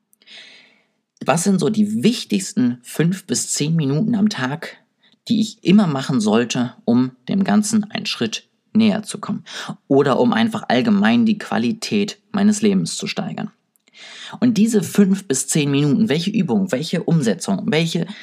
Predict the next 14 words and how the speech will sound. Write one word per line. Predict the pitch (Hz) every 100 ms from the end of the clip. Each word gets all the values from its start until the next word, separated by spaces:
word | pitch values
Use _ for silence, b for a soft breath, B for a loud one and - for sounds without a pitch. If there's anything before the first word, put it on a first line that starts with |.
| B B B B
welche | 151 160 170
Sache | 170 -
ist | - 175 170
es? | 104 - _ _ _ _ _ _ _ _ _ _
Die, | 202 147 95 - 147
schreib's | - - 170 208
dir | -
hinter | 165 185 190 160
die | 165
Ohren, | 156 123 92 95 B B B
wirst | - 139 208 - -
du | 202 - -
jeden | 113 123 180 190 175 - - 127 127 135 -
Tag | - 107 101 -